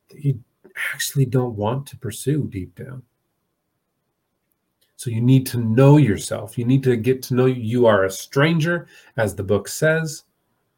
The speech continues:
You know, what is it that matters? What is it that you believe in? What is it that you value?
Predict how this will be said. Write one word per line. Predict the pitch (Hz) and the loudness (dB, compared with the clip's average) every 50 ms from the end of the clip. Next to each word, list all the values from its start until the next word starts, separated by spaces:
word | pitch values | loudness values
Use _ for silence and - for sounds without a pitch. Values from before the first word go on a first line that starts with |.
| _ _ _ _ _ _ _ - | _ _ _ _ _ _ _ -16
You | - 92 90 | -14 -12 -12
know, | 87 | -10
what | 92 101 95 92 95 101 107 127 165 170 160 156 | -10 -10 -10 -10 -10 -4 2 4 4 6 6 6
is | 156 147 | 6 6
it | 143 113 101 - | 6 4 2 0
that | - 120 | -2 -2
matters? | 107 98 98 92 92 90 87 87 87 | -2 0 -2 -2 -4 -4 -6 -10 -10
What | 90 98 110 135 156 160 160 | -8 -2 2 4 6 6 6
is | 156 139 | 6 6
it | 143 135 | 6 6
that | 120 120 117 - | 4 2 -2 -2
you | 127 110 | -4 -4
believe | 104 101 95 98 95 92 87 | -2 -2 -2 -2 -2 -2 -2
in? | 90 87 101 | -4 -2 0
What | 143 175 165 156 | 2 4 4 6
is | 147 123 | 6 4
it | 127 110 | 4 2
that | 104 101 95 - | 0 -2 -4 -4
you | - 98 | -6 -8
value? | 90 95 87 85 85 85 82 82 | -6 -6 -6 -6 -8 -10 -12 -14